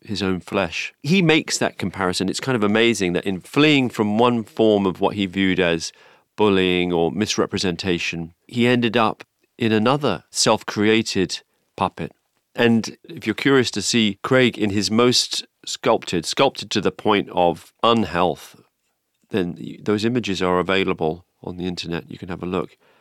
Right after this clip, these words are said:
Extraordinary level of chiselization. Also, I was conscious listening back to it that, look, I,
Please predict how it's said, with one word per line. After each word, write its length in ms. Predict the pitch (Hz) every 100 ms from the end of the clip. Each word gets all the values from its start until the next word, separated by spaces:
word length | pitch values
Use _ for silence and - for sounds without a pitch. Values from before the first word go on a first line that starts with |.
| _
Extraordinary 1120 | - - - - 117 110 98 90 87 87 87 -
level 300 | - 98 98
of 220 | 87 - - _ _ _
chiselization. 1040 | - 113 98 95 92 90 95 92 - 85 - - _ _ _ _ _ _ _ -
Also, 340 | 254 - 165
I 280 | 151 170 -
was 160 | 127 131
conscious 400 | - 160 143 131
listening 680 | 147 - 139 135 131 127 - _
back 240 | 120 - -
to 160 | 143
it 180 | 120 101
that, 340 | 110 107 - - _ _ 143
look, 140 | 123
I, 160 | 113